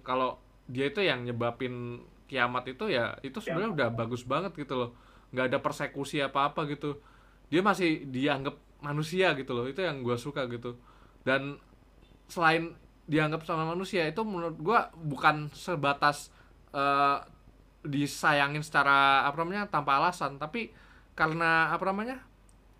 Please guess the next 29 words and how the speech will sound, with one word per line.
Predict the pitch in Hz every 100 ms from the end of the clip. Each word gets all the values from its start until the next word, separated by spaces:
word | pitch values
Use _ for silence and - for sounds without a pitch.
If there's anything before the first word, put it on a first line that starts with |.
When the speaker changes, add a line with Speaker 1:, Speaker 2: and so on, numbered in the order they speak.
| -
Speaker 1:
em, | 123 135 135 139 135 - -
di-, | 120 151 - - - - -
dia | 139 151
itu | 165 247 220 - - - - - - - - - -
orang | 160 165 185 202 -
yang | - 139 147 139 -
masih | 143 147 147
bisa | 175 175
dianggap | 139 139 165 - - -
bermasyarakat | 131 127 139 135 135 160
sama | 143 127
orang | 123 120
lain | 139 135 123
gitu. | 117 117 - -
Itu | - 151 196
yang | 160 143 139 135
gue | 117 143 143
lihat. | 160 160 - - - -
Karena, | - 196 247 - - - - - -
apa, | 175 247 262 - - _
akhirnya | - 175 202 -
kan | 254
dia, | 262 262 - - - -
em, | 165 165 170 170 165 - - - 156
melarikan | 175 180 180 180
diri | 151 185
kan | 180 143
ya, | 131
karena | 147 123